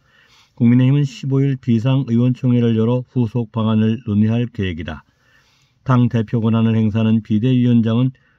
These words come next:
공천관리위원회와 선거대책위원회 등 선거기구를 총괄하며 총선 업무 전반을 지휘하게 된다. 특히 김 대표의 사태가 친윤 지도부의 한계를 드러내는 것인 만큼,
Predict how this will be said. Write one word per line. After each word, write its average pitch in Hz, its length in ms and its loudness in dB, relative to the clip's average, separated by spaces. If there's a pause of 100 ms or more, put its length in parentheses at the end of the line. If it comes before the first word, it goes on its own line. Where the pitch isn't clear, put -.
(140)
공천관리위원회와 127 1160 2
선거대책위원회 123 960 0
등 131 220 0
선거기구를 113 760 0
총괄하며 98 640 -2 (520)
총선 117 360 0
업무 113 320 2
전반을 107 520 0
지휘하게 110 500 -2
된다. 87 420 -6 (580)
특히 143 340 -4
김 117 240 2
대표의 131 340 0
사태가 127 540 -4
친윤 123 360 0
지도부의 117 540 -2
한계를 117 480 -2
드러내는 110 380 0
것인 104 220 -4
만큼, 87 440 -6